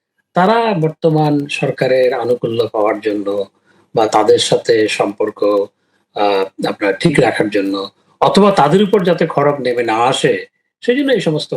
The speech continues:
কথাগুলো বলছে বেশিরভাগ ক্ষেত্রে। একটা উদাহরণ দিই, আপনি সেভেন্টি নাইনের ইলেকশন সম্পর্কে হয়তো আপনার ধারণা, আহ, নাই,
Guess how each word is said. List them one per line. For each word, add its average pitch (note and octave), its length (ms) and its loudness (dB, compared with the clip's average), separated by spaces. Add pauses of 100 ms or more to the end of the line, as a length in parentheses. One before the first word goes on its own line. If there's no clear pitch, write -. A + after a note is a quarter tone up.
কথাগুলো G#2 380 -8
বলছে - 340 -12 (240)
বেশিরভাগ - 380 0
ক্ষেত্রে। - 360 -10 (1080)
একটা - 200 0
উদাহরণ C#3+ 440 4
দিই, D#3 240 -2 (1200)
আপনি C#3 180 -2
সেভেন্টি D3+ 380 2
নাইনের D3 360 2
ইলেকশন D3 420 -2
সম্পর্কে C3+ 420 -4
হয়তো B2 180 0
আপনার A#2+ 200 -4
ধারণা, A2 340 0
আহ, - 720 -6
নাই, A2+ 200 2